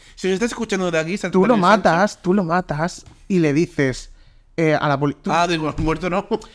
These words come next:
Speaker 2: Claro, es que también las formas, es decir, el ensañamiento y lo de tener el estómago de descuartizar
Speaker 1: La, es que eso ya es
Speaker 2: y
Speaker 1: muy
Speaker 2: tal, eso, es que en Ita-, en Tailandia, si solamente lo hubieran matado,
Speaker 1: Mm.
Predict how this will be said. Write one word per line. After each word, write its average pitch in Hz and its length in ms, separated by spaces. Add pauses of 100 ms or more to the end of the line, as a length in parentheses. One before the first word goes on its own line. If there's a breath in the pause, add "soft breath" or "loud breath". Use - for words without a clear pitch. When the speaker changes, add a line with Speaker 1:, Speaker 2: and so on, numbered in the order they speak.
(180 loud breath)
Speaker 2:
Claro, 190 180
es 240 100
que 254 200
también 185 340
las 247 140
formas, 185 680
es 165 100
decir, 165 400
el 156 140
ensañamiento 175 1120
y 185 300
lo 175 240
de 165 160
tener 160 220
el 180 60
estómago 170 440
de 160 60
descuartizar 156 840
Speaker 1:
La, 131 260
es 151 160
que 185 160
eso 185 180
ya 202 200
es 240 80
Speaker 2:
y 190 40
Speaker 1:
muy 196 80
Speaker 2:
tal, 202 180
eso, 220 400
es 190 100
que - 80
en 214 100
Ita-, 180 240
en 170 240
Tailandia, 180 540
si 175 100
solamente 196 400
lo 156 100
hubieran 180 200
matado, 175 680
Speaker 1:
Mm. 151 160